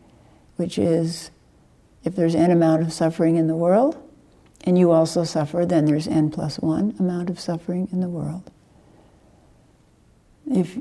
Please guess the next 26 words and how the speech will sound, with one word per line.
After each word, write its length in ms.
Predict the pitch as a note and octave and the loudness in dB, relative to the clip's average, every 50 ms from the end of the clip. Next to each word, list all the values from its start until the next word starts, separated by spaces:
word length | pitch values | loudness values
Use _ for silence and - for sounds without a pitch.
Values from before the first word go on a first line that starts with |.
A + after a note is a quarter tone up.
| D#4 C#4 - _ _ - - | -10 -12 -14 _ _ -4 0
there's 240 | F3 E3+ E3 E3 | 2 4 4 4
n 160 | F3+ E3+ E3+ F3+ | 4 2 4 4
amount 260 | F3 F3 E3+ E3+ E3 | 4 4 4 4 2
of 80 | E3 | 2
suffering 400 | E3 - F3 E3 E3 - E3+ E3 | 0 0 -2 -2 0 2 2 2
in 140 | E3 D#3 D3+ | 2 2 0
the 60 | D#3 | 0
world, 380 | D3+ E3 E3 E3+ F#3 G#3+ A#3 A3+ | 0 0 2 4 4 4 4 4
your 160 | G3+ D#3+ E3 | 4 2 2
heart 400 | D#3+ F3 F3 D#3+ D#3+ D#3 - - - | 0 -2 0 0 0 -2 -4 -6 -2
opens 380 | - F#3 F3+ F#3 G3+ F#3+ F#3 F#3 | 0 0 2 2 2 2 2 2
in 140 | E3 E3 | 0 -2
compassion, 840 | D#3+ - D#3+ E3 - F#3 F3 F3+ F3+ - - F#3 F#3 F#3 F#3 F#3 - - - - - - - - - - _ _ - | -2 -4 -4 -4 -2 -2 -2 -2 -2 -2 -2 0 0 0 -2 -4 -8 -18 -20 -20 -20 -20 -20 -20 -20 -20 _ _ -4
and 160 | - E3 E3+ | -2 0 2
you 120 | E3+ E3+ E3 | 2 2 2
re-, 260 | D#3+ F#3 G3+ G#3 E4+ | 2 4 2 2 2
you 140 | C4+ G3+ F#3 | 0 -2 -2
take 240 | - - F3+ - - | 0 0 -2 -2 0
the 160 | - - - | 0 0 0
energy 480 | B3 F#3 F#3+ G3 G3+ G3+ F#3+ G3 F#3+ E3+ | 2 4 4 6 6 4 4 4 4 4
of 160 | E3 D#3+ D#3 | 2 2 0
your 260 | D#3+ D3+ D3 D3 C3+ | 0 -2 -2 -2 -2
own 240 | E3+ F3 F#3+ G#3 G#3 | 0 2 2 2 2
anxiety 600 | G3 F#3+ G3 G3 G3 G3 F#3+ F#3+ F#3+ F#3+ F#3+ F#3 | 4 2 2 2 2 2 2 4 4 4 2 2
and 120 | F3+ F3+ | 0 -2
stress, 480 | F3+ - - F#3+ F3 F3+ F#3 F#3+ - | -2 -4 -4 -2 -2 0 -2 -2 -4